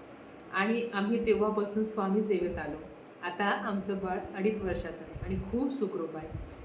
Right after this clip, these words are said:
ही सगळी स्वामी कृपा. अवधूत चिंतन श्री गुरुदेव दत्त श्री स्वामी समर्थ महाराज की जय. काही काही आ-, म्हणजे आयुष्यात काही काही असे अनुभव येतात की सांगायलाही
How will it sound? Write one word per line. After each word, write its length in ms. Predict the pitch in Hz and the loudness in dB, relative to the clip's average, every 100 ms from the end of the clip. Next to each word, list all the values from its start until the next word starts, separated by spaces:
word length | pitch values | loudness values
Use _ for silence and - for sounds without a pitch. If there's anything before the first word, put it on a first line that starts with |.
| - | -2
ही 80 | 214 | 0
सगळी 400 | 220 202 196 - | 0 2 2 2
स्वामी 420 | - - 165 165 | 0 -4 -4 -4
कृपा. 280 | 165 156 - - - - - | -8 -8 -8 -12 -16 -14 -4
अवधूत 320 | 180 185 214 | 0 4 4
चिंतन 560 | 277 - 254 196 185 180 175 | 4 4 2 2 2 0 -2
श्री 160 | - | -6
गुरुदेव 500 | 165 165 165 170 196 | -8 -8 -6 2 2
दत्त 520 | 196 165 156 156 - - | 2 -2 -6 -6 -10 -10
श्री 100 | 165 | -10
स्वामी 460 | - 160 156 220 | -6 -4 -2 -2
समर्थ 400 | 262 220 175 170 | 0 -2 -2 -2
महाराज 580 | 175 185 160 165 220 - | -4 -4 -4 -4 -4 -4
की 120 | - | -8
जय. 160 | 156 156 156 - - - - - - - - | -8 -8 -8 -12 -12 -12 -14 -14 -14 -8 -2
काही 220 | - 214 | 2 2
काही 300 | 214 226 233 | 6 4 6
आ-, 220 | 208 208 - | 4 2 0
म्हणजे 360 | 202 202 220 196 | -2 2 2 2
आयुष्यात 360 | 202 214 - 220 - | 2 2 4 2 4
काही 140 | 202 | 2
काही 140 | 196 196 185 | 2 -4 -6
असे 180 | - 208 | -4 -2
अनुभव 380 | 196 196 190 | 0 2 4
येतात 260 | 185 175 165 - - - - - | 4 2 -4 -8 -12 -14 -10 -4
की 100 | 220 | -2
सांगायलाही 920 | - 190 190 202 208 208 214 233 | 0 0 2 2 4 2 2 0